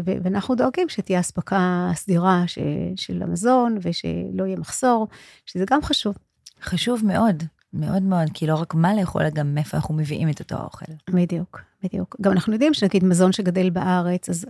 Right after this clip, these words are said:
Speaker 1: כמות הוויטמינים והמינרלים שלו הרבה יותר גבוהה, מאשר מזון שנסע הרבה זמן, או היה בקירור הרבה זמן. אז יש יתרונות גם לגידול מקומי, לא רק
Speaker 2: בוודאי.
Speaker 1: מבחינת שמירה על החקלאות, אלא גם מבחינת שמירה על התזונה שלנו.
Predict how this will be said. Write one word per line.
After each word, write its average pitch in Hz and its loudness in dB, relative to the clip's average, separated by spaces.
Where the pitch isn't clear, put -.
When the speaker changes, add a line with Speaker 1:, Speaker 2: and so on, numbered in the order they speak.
Speaker 1:
כמות 185 0
הוויטמינים 185 0
והמינרלים 185 2
שלו 202 -2
הרבה 196 2
יותר 220 0
גבוהה, 240 2
מאשר 196 -4
מזון 185 -2
שנסע 185 -4
הרבה 208 2
זמן, 185 2
או 170 0
היה 170 -2
בקירור 185 -2
הרבה 220 2
זמן. 214 2
אז 170 0
יש 240 2
יתרונות 202 2
גם 185 6
לגידול 190 4
מקומי, 226 2
לא 190 6
רק 208 6
Speaker 2:
בוודאי. 277 2
Speaker 1:
מבחינת 220 2
שמירה 180 2
על 190 2
החקלאות, 220 0
אלא 180 2
גם 185 2
מבחינת 180 -2
שמירה 180 -2
על 180 0
התזונה 175 0
שלנו. 190 -2